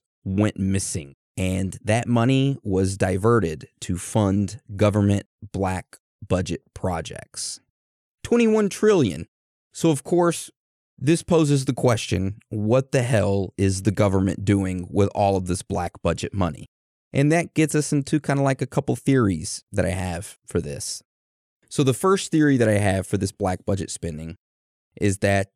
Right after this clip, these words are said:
uh, the government is actually using this money to fund a breakaway civilization, that the government is dumping a tremendous amount of money into resources,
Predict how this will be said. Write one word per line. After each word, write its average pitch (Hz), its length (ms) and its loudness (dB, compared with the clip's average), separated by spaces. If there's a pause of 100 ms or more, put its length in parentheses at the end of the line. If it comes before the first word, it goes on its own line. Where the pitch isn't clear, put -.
uh, 101 200 0
the 98 120 -2
government 143 640 0
is 101 160 -2 (100)
actually 110 460 -2
using 135 580 2
this 127 200 -2
money 95 480 0 (120)
to 107 180 0
fund 101 720 -2
a 92 140 -2
breakaway 98 520 -2
civilization, 90 840 -6 (440)
that 101 400 -2 (200)
the 101 140 0
government 123 460 2
is 101 140 -2
dumping 107 360 2
a 98 100 2
tremendous 120 560 2
amount 104 220 0
of 104 60 2
money 90 380 -4
into 95 240 -2
resources, 98 920 -2